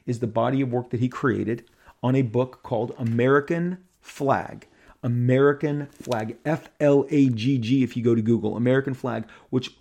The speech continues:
put First Comics, an independent comic company. This was, this was the age of the independents. Pacific Comics was coming out, and who did they launch with? They launched with an independent effort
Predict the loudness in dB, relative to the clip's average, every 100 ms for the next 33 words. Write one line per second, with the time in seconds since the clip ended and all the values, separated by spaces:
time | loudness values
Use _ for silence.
0 | -4 -2 -2 -2 4 4 4 -2 0 0
1 | 0 -4 -4 -2 0 0 0 0 0 -2
2 | -2 -4 -2 -2 -2 -4 -6 -18 -10 -6
3 | -2 0 4 6 6 2 0 0 0 0
4 | -2 -4 -6 -6 -6 -6 -4 -4 -4 -10
5 | -8 -4 0 0 -2 -6 -12 -8 2 4
6 | 4 4 4 2 0 -2 -2 -10 -6 -2
7 | -2 -6 -8 -10 -2 0 0 -2 -2 -2
8 | -2 -2 -4 -2 -4 -8